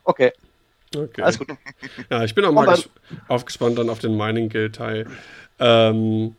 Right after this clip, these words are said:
Speaker 2: über den wollen wir heute, glaub ich, nicht mehr sprechen. Das machen wir dann beim nächsten Mal. Schauen uns den ein bisschen genauer an. Ähm,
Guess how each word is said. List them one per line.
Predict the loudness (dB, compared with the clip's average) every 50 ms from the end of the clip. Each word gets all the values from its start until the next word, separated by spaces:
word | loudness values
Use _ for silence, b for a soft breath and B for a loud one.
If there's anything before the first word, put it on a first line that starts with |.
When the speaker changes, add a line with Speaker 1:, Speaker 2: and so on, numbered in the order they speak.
| _ _ _ _ _ -20 -20 -20 -20 -10 -6 -2
Speaker 2:
über | -2 0
den | 2 2 2 2 2
wollen | 2 2 2
wir | 2 2
heute, | 2 0 0 0
glaub | -2 -2 -2
ich, | -2 -2
nicht | -4 -4 -2
mehr | -2 -4 -4 -4
sprechen. | -6 -6 -6 -6 -4 -2 -2 -2 -2 0 -2 -4 -8 -10 _ _ _ b b b b b _ -6
Das | -6 -6 -6 -6 -8
machen | -6 -6 -4 -4
wir | -4 -4
dann | -4 -4 -2
beim | -2 -2 -2
nächsten | -2 -4 -6 -6 -8 -8 -6 -6
Mal. | -4 -4 -4 -4 -6 -6 -10 -12 -16 -14
Schauen | -10 -8 -8 -6 -6
uns | -8 -8 -8 -6
den | -4 -4 -4
ein | -4
bisschen | -6 -6 -6 -4 -4 -4 -4 -6 -8 -12 -18 -20 _ _
genauer | -6 -4 -4 -2 -2 -2 -2 -2 -2 -2
an. | -2 -2 -2 -4 -6 -10 _ b b b b b b b b b b b b b b b b b b b b b b b b _ _ -10
Ähm, | -6 -6 -4 -4 -4 -4 -6 -6 -6 -8 -8 -10 -10 -12